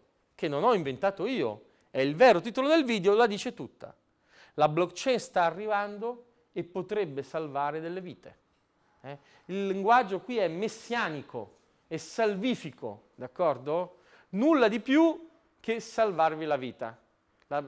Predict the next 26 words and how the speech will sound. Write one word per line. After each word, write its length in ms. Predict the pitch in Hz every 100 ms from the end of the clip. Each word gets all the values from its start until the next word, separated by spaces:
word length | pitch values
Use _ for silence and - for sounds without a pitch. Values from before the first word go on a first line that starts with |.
| -
la, 160 | 156
le 180 | 156 180
D 180 | 208 202
L 100 | 196
T 200 | 226 233
possono 320 | 190 160 170
essere 220 | 151 196
usate 400 | 160 131 107 - -
per 400 | 156 143 - _ _ _ _ _
qualsiasi 580 | - 214 196 277 185 254
cosa, 400 | 247 214 170 175 - - _ _ _ _ _ _ _ _
forse 460 | - 302 302 -
addirittura 400 | 190 185 175 214
un 80 | 160
giorno 240 | 165 165
ci 80 | 135
salveranno 500 | - 139 131 139 131
anche 240 | 127 127 123
l'anima. 500 | 120 110 98 95 - _
Penso 360 | 131 131 - 127
che 180 | 139
questo 260 | 107 135 -
sia 140 | -
il 60 | 117
prossimo 400 | - 123 - 117
passo. 460 | 104 82 - -